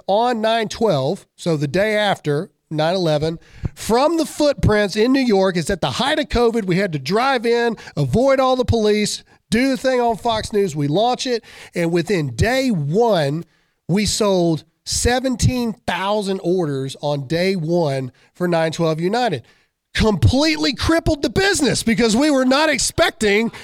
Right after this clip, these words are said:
anything like that at all. I don't know if you guys realize this.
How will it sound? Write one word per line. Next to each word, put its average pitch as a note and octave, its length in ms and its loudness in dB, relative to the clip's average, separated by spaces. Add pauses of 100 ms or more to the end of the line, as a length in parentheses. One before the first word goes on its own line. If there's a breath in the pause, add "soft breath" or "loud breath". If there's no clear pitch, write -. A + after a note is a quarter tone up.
(180 loud breath)
anything C4+ 640 4
like A#3+ 260 2
that B3 180 2
at A#3+ 120 2
all. D4+ 180 4
I G3+ 140 2
don't C#4+ 160 4
know C4+ 180 6
if G3+ 100 0
you A#3+ 120 2
guys A#3 340 2
realize D4+ 400 2
this. A#3 300 0